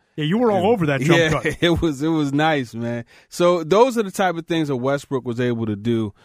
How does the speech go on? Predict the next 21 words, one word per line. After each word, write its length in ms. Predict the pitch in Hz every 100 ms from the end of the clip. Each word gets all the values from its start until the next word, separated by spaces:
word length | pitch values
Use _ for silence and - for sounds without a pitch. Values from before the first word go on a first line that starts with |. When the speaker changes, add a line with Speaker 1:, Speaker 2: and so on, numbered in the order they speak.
| _ _ _ _ _ _ _ _
Speaker 2:
One 220 | 131 170
of 140 | 175 151
the, 240 | 143 127
and 100 | 127
I 80 | 139
just 240 | 143 139
did 220 | 131 143
my, 200 | 135 131 127
my 180 | 120 113
post 460 | - 151 147 135
on, 80 | 131
on 180 | 123 123
the 80 | 117
all-time 720 | 127 131 127 143 135 127 123
Eagles 360 | - 135 127 117
roster, 560 | 120 123 120 - 123 113
and 380 | - 113 110
Brian 320 | 110 123 123 117
Westbrook 460 | 123 123 - 110
obviously 480 | 113 113 110 - 107
is, 180 | 104